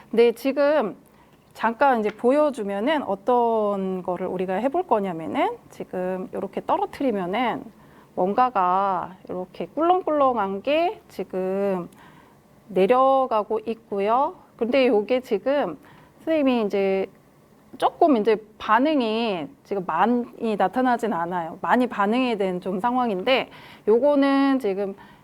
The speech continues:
이제 첫 번째 만들어진 것이고 요거는 또 두 번째 만들어진 건데 지금 이제 그 올라가고 있는 게 조금 보여요. 이게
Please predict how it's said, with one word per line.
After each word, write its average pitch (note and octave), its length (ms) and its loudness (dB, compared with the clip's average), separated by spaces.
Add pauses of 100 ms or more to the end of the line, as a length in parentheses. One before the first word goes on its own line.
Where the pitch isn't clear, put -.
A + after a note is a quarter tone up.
(100)
이제 F#3+ 180 0
첫 B3 200 -2
번째 A#3+ 680 2 (380)
만들어진 G#3+ 800 2
것이고 C#4+ 720 0
요거는 B3 640 0
또 C4+ 280 0
두 A3 120 -4
번째 C#4 260 2
만들어진 G#3+ 640 0
건데 G#3+ 460 -2
지금 A3+ 300 -2
이제 G3+ 440 -2
그 F3 260 -6 (1040)
올라가고 C#4 500 6
있는 G#3 180 -4
게 A3+ 100 -2
조금 D4+ 260 -6
보여요. G#3 560 0
이게 G3 180 -4